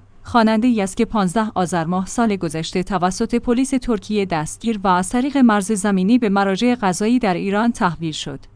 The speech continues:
تتلو در دفاعیاتش در دادگاه اظهار داشت:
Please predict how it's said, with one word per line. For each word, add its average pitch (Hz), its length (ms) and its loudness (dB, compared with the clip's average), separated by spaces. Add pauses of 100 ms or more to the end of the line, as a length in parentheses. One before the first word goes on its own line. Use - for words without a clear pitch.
(200)
تتلو 285 380 6
در 247 160 4
دفاعیاتش 202 760 0
در 233 200 2
دادگاه 196 540 2
اظهار 208 320 0
داشت: 214 400 0